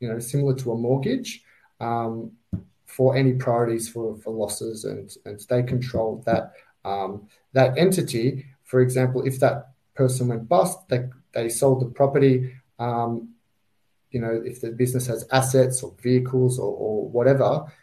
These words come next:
that they, they've got the right over that. Um, so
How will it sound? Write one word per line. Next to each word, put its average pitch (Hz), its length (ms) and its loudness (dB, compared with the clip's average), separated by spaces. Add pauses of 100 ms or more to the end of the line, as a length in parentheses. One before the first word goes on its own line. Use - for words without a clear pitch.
(140)
that 127 120 -10
they, 131 280 6
they've 131 300 4
got 123 220 -2
the 120 60 -2
right 113 360 0
over 110 260 -4
that. 98 280 -2 (320)
Um, 107 340 -6
so - 300 -2